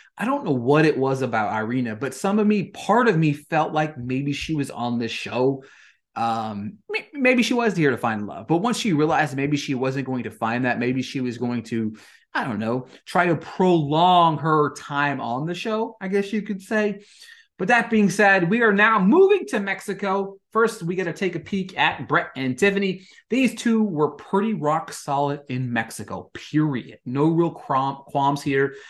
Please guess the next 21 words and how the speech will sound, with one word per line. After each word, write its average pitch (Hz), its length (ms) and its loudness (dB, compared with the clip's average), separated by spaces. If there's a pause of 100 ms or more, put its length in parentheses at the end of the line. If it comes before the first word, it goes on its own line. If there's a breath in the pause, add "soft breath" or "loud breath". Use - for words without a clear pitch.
(240 loud breath)
Um, 110 160 -8
it 131 80 -4
was 131 180 -4
interesting 185 480 0
to 165 80 0
see 139 280 -4
because 127 440 -2 (300 loud breath)
I 196 100 2
don't 226 160 4
think 185 320 0
we've 160 300 0
ever 147 240 0
seen 151 400 -4
a 113 180 -6
couple - 640 -6
as 120 160 -6
strong 147 680 0
as 110 200 -8
Brett 113 180 -2
and 113 140 -4
Tiffany 131 460 -2